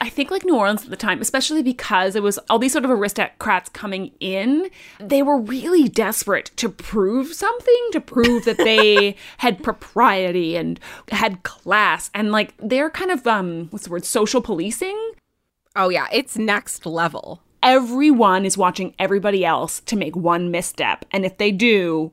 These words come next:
Speaker 1: well, I mean, keep listening, 'cause what happens to Louise is insane.
Speaker 2: Yeah, New Orleans was catty.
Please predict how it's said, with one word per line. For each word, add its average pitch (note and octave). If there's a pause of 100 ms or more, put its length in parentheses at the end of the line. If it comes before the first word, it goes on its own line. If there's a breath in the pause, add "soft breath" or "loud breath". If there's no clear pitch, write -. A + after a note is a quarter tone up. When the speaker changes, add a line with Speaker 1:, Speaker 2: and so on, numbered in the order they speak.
(140)
Speaker 1:
well, D#3+ (100)
I F#3
mean, D#3+
keep G#3
listening, - (180)
'cause - (260)
what A3
happens A3+
to F#3+
Louise D#3
is -
insane. - (840)
Speaker 2:
Yeah, G3
New B3
Orleans C#4+ (100)
was F#3
catty. A#3